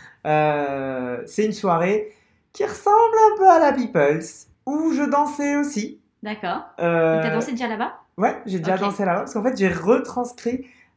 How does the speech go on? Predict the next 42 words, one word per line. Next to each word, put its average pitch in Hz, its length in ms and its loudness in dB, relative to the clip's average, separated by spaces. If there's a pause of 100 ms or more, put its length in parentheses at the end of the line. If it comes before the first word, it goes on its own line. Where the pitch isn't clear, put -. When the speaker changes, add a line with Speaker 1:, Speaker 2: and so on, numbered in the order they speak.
(140)
Speaker 1:
euh, 170 320 0
ce 165 100 -10
qu'on 190 140 -6
faisait. 190 200 -2
Par 220 200 -2
contre, 247 140 -8
c'était 165 300 -4 (300)
plus 226 280 -6
du 208 180 -6
tout 226 240 -8
des 170 200 -2
tableaux, 175 340 -2
des - 80 -8
trucs 170 120 -6
comme 160 80 -6
ça. 208 100 0
Là, 208 100 0
il - 40 -2
fallait 160 180 0
vraiment 170 300 -2
qu'on 165 140 -6
fasse 165 200 -4
nos 147 100 -8
propres 165 300 -4
chorés, 165 480 -2
nos, 143 440 -6 (320)
nos 147 120 -6
Speaker 2:
Ok. - 220 -8
Speaker 1:
et 185 120 4
c'est 190 240 0
eux 208 120 4
qui 202 120 -2
nous 180 100 -2
fournissaient 170 460 -4
les, 147 680 0
on 165 60 -4
était 170 220 -2
genre 170 160 0
des 160 100 -4
consultants, 170 640 -6
euh, 139 160 -4
dans... 139 120 -6